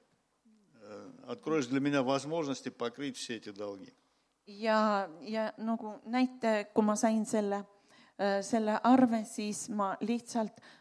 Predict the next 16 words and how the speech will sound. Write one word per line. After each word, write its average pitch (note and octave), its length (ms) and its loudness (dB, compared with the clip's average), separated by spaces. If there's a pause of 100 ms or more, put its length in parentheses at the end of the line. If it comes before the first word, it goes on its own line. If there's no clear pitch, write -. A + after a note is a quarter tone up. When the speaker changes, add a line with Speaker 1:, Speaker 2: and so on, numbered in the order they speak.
Speaker 2:
tänan B3+ 300 6
Jumalat, A3 480 4
et - 180 -4
tänu A#3 300 2
sulle, G3 280 -6
Jumal, G3+ 340 0
et F#3+ 200 -8
sina G#3+ 280 -6
aitad G#3 380 -4
mulle F#3+ 240 0
maksta G#3 400 2
kõik G3+ 260 -2
need F3+ 220 -4
võlad F3 320 0
ära, A#3 200 2 (640)
ähm, F3+ 500 0